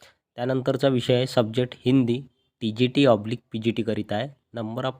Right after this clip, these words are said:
post एक जागा. त्यानंतरचा विषय आहे मराठी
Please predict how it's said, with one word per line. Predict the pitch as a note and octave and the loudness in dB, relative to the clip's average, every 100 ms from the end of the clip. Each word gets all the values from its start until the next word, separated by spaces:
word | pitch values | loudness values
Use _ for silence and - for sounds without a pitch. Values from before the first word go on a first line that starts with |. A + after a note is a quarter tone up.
| A2+ | -8
post | A#2+ - | -10 -10
एक | - G#2 G2+ | -6 -6 -6
जागा. | F2 F2 F#2 _ _ _ _ _ _ - | -10 -10 -18 _ _ _ _ _ _ -8
त्यानंतरचा | C3 C3 C3 C#3 C#3+ | -4 -2 -2 2 2
विषय | B2+ C3+ B2+ | 2 2 0
आहे | C#3+ | -2
मराठी | A#2+ A#2 C3 B2 A2+ | -2 4 4 6 0